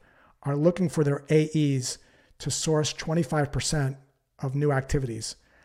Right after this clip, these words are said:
As someone with a successful seventeen-year career in sales, how have you been dealing with that?" And then shut your mouth. Feel the difference there? The takeaway is this.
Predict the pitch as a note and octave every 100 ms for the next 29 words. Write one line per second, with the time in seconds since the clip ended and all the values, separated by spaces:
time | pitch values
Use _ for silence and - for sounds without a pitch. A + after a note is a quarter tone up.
0 | _ _ - D#3 C#3 - A#3 B3+ E3+ D#3
1 | - C3+ - F#3 F3 C#3+ C3+ - F3 E3+
2 | E3+ - E3 D#3+ D3+ D3 C#3+ - C#3+ D3
3 | D3 C3 - D3+ C#3 C3+ - - _ -
4 | G3+ B3 F#3 E3 D#3+ C#3+ C3+ B2+ B2+ A#2+
5 | A#2 A#2+ _ _ _ _ - _ C3+ C#3
6 | - C#3 B2+ B2 A2 - - - _ -
7 | E3 E3 E3+ F#3 F3+ F#3+ G3+ F#3 - -
8 | C#3 - F3+ D#3+ D3 C#3 D#3 B2+ -